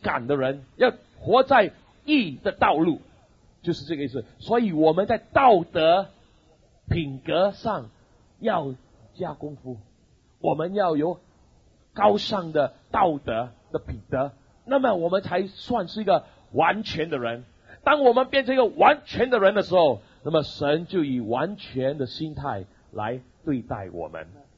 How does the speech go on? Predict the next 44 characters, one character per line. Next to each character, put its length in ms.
那 120
么 160
完 260
全 340
代 160
表 120
什 120
么 120
呢？ 160
就 100
是 140
代 180
表 160
我 100
们 140
的 60
行 340
为。 200
所 180
以 20
诗 240
篇 320
一 60
百 180
十 240
九 320
第 180
一 40
篇， 380
他 100
说 140
到 160
行 400
为 220
要 160
完 420
全。 320
第 160
三 360
个 400
意 120
思 280
呢， 220
在 260